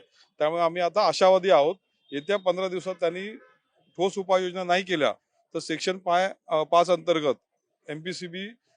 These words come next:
त्यांच्यावर, अ, गुन्हेगारी केस टाकणार आणि स्वतः ही माती काढण्यासाठीचा उपाययोजना सुरू करणार असं आम्हाला त्यांनी आज सांगितलेलं आहे. त्यामुळे आम्ही थोडे समाधानी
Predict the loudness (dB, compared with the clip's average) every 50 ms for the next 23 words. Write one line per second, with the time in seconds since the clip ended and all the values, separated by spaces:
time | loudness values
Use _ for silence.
0 | _ _ -8 -8 -8 -4 0 0 2 2 2 0 0 -2 -6 _ _ -12 -8 -4
1 | -4 -2 -2 -2 -4 -6 -6 -6 -4 -2 0 2 4 4 4 4 2 -2 -4 -8
2 | -6 -4 -4 0 4 4 4 4 4 2 2 2 0 -2 _ _ _ _ _ -10
3 | -10 -8 -6 -4 -4 -2 0 0 0 0 0 -4 -6 -8 -18 _ _ -10 -8 -8
4 | -6 -6 -6 -6 -6 -6 -6 -8 -8 -10 -10 -12 -12 -12 -12 -12 -8 -6 -6 -6
5 | -6 -8 -12 -12 -10 -8 -8 -6 -6 -6 -8 -10 -12 -20 _ _ _ _ -10 -6
6 | -2 0 0 0 0 -4 -6 -6 -6 -8 -6 -6 -6 -8 -8 -8 -10 -8 -4 -2
7 | -2 -2 -2 -4 -8 _ _ _ _ -6 -6 -4 -4 -4 -6 -8 -10 -10 -10 -10
8 | -8 -6 -6 -4 -4 -4 -6 -6 -6 -10